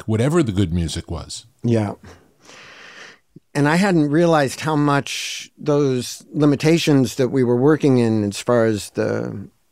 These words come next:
Speaker 2: the musical style, I think I thought of that as just as intentional. I didn't think of it as that they just weren't able to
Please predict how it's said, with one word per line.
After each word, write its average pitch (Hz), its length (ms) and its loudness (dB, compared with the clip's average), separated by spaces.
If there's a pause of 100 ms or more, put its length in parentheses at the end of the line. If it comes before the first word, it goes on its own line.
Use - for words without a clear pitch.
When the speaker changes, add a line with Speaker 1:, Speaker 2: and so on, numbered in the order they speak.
(180)
Speaker 2:
the 120 100 0
musical 139 400 4
style, 110 560 0 (460)
I 131 100 2
think 175 220 2
I 139 80 2
thought 143 260 2
of 117 140 -2
that 127 200 2
as 113 200 -2
just - 580 -4 (220)
as 117 120 2
intentional. 127 640 2
I 92 160 -2
didn't 143 220 0
think 147 200 0
of 117 120 0
it 113 160 2
as 104 220 -2
that 117 180 -2
they 117 140 2
just 107 320 -4 (360)
weren't 110 360 -2
able 143 300 2
to 107 440 -4